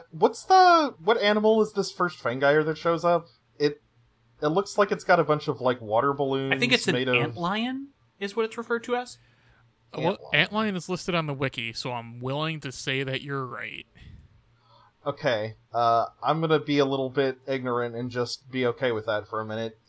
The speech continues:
Speaker 1: Is an antlion a real animal?
Speaker 3: Yes.
Speaker 1: 'Cause I only know of them as the weird Final Fantasy monsters.
Speaker 3: Yes, they are
Speaker 2: Yeah,
Speaker 3: real.
Speaker 2: those are based on a creature in real life.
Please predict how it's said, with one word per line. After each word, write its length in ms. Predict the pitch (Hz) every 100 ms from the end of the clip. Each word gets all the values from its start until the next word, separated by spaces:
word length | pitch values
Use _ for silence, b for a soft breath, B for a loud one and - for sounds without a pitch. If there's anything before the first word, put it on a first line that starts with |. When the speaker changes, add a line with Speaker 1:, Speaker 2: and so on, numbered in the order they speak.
| _
Speaker 1:
Is 220 | 156 147 170
an 80 |
antlion 560 | 175 160 202 196 196 196
a 80 | 165
real 320 | 165 190 180
animal? 680 | 151 147 107 101 95 127 143
Speaker 3:
Yes. 260 | 143 127 -
Speaker 1:
'Cause 160 | 131
I 160 | 147 151
only 320 | 160 165 160
know 240 | 151 151
of 120 | 147 139
them 220 | 139 135
as 220 | 131 127
the 180 | 131 131
weird 320 | 127 131 -
Final 220 | 127 120
Fantasy 420 | - 120 107 110
monsters. 460 | 101 95 101 - 117
Speaker 3:
Yes, 300 | 127 - -
they 120 | 131
are 40 | 123
Speaker 2:
Yeah, 80 | 139
Speaker 3:
real. 60 | 123
Speaker 2:
those 160 | 123
are 60 | 123
based 320 | 117 113 -
on 100 | 104
a 60 | 95
creature 340 | 107 98 95
in 80 | 85
real 160 | 80 73
life. 280 | - -